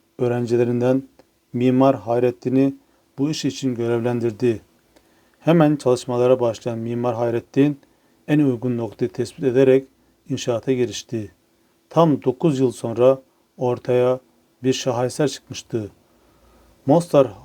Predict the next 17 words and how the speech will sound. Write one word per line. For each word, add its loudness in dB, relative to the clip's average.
halkının -4
önceleri 2
Stari 2
Most, 2
yani -4
eski -8
köprü -2
olarak 0
adlandırdığı -2
köprüyü, -2
zaman 0
içinde 2
doğusunda -2
yaşayan 0
Müslümanlarla 0
batısında -4
yaşayan 0